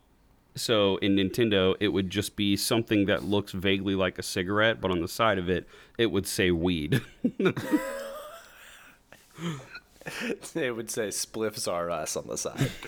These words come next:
Speaker 1: <laughs> This is marijuana, kids. <laughs>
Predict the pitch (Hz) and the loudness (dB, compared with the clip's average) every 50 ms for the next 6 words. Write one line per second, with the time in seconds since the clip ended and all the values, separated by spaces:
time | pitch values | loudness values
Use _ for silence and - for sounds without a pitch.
0 | - - - - - - - 196 - - - 156 180 175 - - - 131 147 165 | -2 -2 -2 -2 -4 -2 0 0 0 2 2 4 4 4 2 0 0 2 4 4
1 | 156 - - - - 151 - 202 185 - - - - - 269 269 - - 262 - | 4 2 0 -4 -4 -2 -2 -2 -4 -6 -12 -20 -6 -2 -2 0 0 -2 -4 -6
2 | - _ _ - 165 170 156 127 - - 107 104 139 143 131 - - 120 139 127 | -8 _ _ -8 -8 -8 -8 -8 -8 -6 0 2 4 4 4 4 2 4 4 4
3 | 110 117 117 117 117 117 120 117 113 110 107 107 110 107 107 104 101 - - - | 4 4 4 4 6 6 6 4 4 4 4 4 4 6 4 4 2 0 0 2
4 | 110 101 107 107 110 120 123 - - - | 4 4 4 4 2 2 0 0 0 0